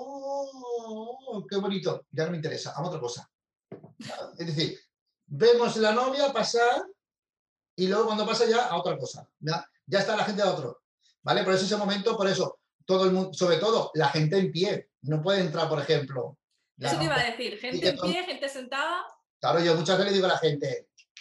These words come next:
Speaker 2: En pie.
Speaker 1: levantaros, que tiene que estar en pie tanto para el novio como para la novia. Pero aún para la novia queda peor que esté todo el mundo sentado, ¿vale? Porque
Speaker 2: Sí.
Speaker 1: todo el mundo sentado y la novia entrando le da poca categoría,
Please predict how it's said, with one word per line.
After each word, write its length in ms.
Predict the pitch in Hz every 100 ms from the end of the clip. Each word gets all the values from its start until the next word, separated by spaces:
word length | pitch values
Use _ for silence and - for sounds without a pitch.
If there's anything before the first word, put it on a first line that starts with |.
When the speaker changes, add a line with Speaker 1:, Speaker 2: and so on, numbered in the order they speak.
| - _ -
Speaker 2:
En 140 | 101
pie. 160 | 131 110
Speaker 1:
levantaros, 500 | 127 113 110 - - _ _ _ _ - _
que 140 | - 170
tiene 180 | 180 196
que 60 |
estar 240 | 196 208 208
en 80 |
pie 140 | 185 185
tanto 260 | 165 147
para 140 | 139 135
el 60 |
novio 160 | 156 190
como 140 | 208
para 140 | 156 123
la 60 |
novia. 340 | 127 180 - - _ _
Pero 180 | - 139
aún 220 | 139 170
para 140 | 170 175
la 60 |
novia 180 | 175 214
queda 340 | 208 180 - _ _ _
peor 500 | - 160 165 277 - - _ _ _ _
que 80 | 156
esté 140 | 165
todo 100 | 185
el 60 | 180
mundo 140 | 180 156
sentado, 560 | 156 - 143 - - _ _ _ _ _ _
¿vale? 260 | - 123 -
Porque 400 | 185 180 185 175
Speaker 2:
Sí. 460 | 262 233 208 - _ - -
Speaker 1:
todo 100 | 214
el 40 |
mundo 140 | 220 226
sentado 400 | 208 185 180 165
y 40 |
la 60 | 160
novia 220 | 190 208
entrando 540 | 185 196 208 233 185 -
le 160 | 156
da 160 | 156 156
poca 180 | 180 160
categoría, 520 | 156 120 123 -